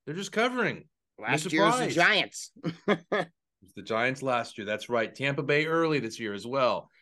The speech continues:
Speaker 1: And Carolina early this well. Uh, but you'll see in the, in, in a little bit here in our, in our coming up that I, I don't think that's gonna be true anymore. But anyways,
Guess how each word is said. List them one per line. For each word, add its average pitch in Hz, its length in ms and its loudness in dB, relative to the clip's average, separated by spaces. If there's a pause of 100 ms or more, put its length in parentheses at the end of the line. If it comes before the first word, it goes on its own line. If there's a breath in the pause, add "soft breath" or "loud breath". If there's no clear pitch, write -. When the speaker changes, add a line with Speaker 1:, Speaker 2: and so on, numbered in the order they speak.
(120 soft breath)
Speaker 1:
And 151 120 -4
Carolina 208 560 2
early 131 280 2
this 107 180 -8
well. 90 340 -8 (320)
Uh, 104 360 0
but 110 340 -2
you'll 123 160 -2
see 117 220 -6
in 104 80 -4
the, 92 160 -6 (100)
in, 87 160 -14
in 101 160 -8
a 104 160 -8
little 107 220 -4
bit 104 300 0
here 98 200 -6
in 92 60 -6
our, 90 200 -8 (440)
in 98 80 -8
our 90 260 -6 (640)
coming 107 240 -4
up 101 260 -4
that 90 240 -12
I, 101 120 -12
I 104 100 -8
don't 92 140 -8
think 95 140 -12
that's 95 180 -6
gonna 90 260 -10 (180)
be 101 120 -12
true 113 280 -8
anymore. 95 380 -6
But 180 140 4
anyways, 160 340 0